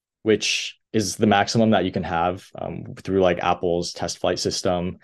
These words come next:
on I O S. So that's, like, the maximum that we could get at that point. So we were, were, like, really going at it and trying to get this thing out so more people could download it. And by Christmas, um, we had shipped our, like, full,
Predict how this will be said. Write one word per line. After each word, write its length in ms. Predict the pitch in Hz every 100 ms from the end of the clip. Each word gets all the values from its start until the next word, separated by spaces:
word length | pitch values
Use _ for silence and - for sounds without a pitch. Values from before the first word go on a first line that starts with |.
| -
on 180 | - 87
I 180 | 78 87
O 100 | 85
S. 220 | 82 82
So 520 | - - 92 85 80 -
that's, 260 | 95 90 -
like, 200 | 92 87
the 80 | 92
maximum 360 | 87 - 90
that 140 | 90 85
we 80 | 85
could 140 | 82
get 140 | 87
at 120 | 82 82
that 160 | 71
point. 320 | - 80 73 _ _ _ _ _ _
So 240 | - 95 85
we 180 | 90
were, 220 | 90 85 - -
were, 120 | 87
like, 200 | 85 80 _ _ _ _ _ -
really 240 | 104 101
going 280 | 90 95 92
at 180 | 85 87
it 160 | 85
and 100 | 90
trying 200 | 87 90
to 80 | 95
get 160 | 92 -
this 140 | 87
thing 120 | 98
out 180 | 85 76
so 120 | -
more 140 | 87 87
people 220 | 90 92
could 160 | 95 85
download 360 | 82 87 85
it. 240 | 82 85 - _ _ _ _ -
And 400 | 98 85 90 -
by 120 | 101
Christmas, 840 | 92 110 - 110 101 - - - - 98
um, 300 | 90 82 82
we 120 | 98
had 180 | 92 92
shipped 320 | - 92 - -
our, 240 | 92 87
like, 360 | 82 78 - - _ _ -
full, 420 | 92 85 82